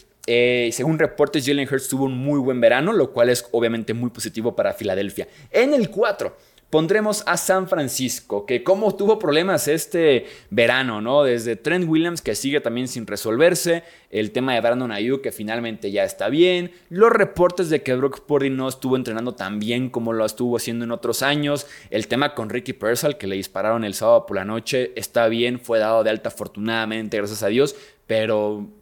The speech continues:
se le juntó, sin duda alguna, la chamba a San Francisco en este verano. En el puesto número tres pondremos a los Houston Texans. La ofensiva retomó donde se quedaron.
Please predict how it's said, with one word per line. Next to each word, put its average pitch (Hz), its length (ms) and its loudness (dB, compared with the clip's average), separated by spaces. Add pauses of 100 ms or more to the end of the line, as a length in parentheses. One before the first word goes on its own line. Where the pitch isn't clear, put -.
se 127 160 4
le 131 80 6
juntó, 143 560 -2
sin 123 200 -6
duda 139 120 2
alguna, 135 200 -2
la 120 160 -2
chamba 127 460 -2 (240)
a - 100 -6
San 113 160 -4
Francisco 117 460 -4
en 113 80 -2
este 113 220 -4
verano. 82 360 0 (280)
En 233 240 2
el 175 120 2
puesto 156 480 2
número 156 380 2
tres 185 260 2
pondremos 135 520 -4
a 123 80 2
los 120 220 0
Houston 143 500 0
Texans. 330 520 -4 (220)
La 117 160 4
ofensiva 127 640 0
retomó 131 880 0
donde 135 200 0
se 120 200 -2
quedaron. 113 420 2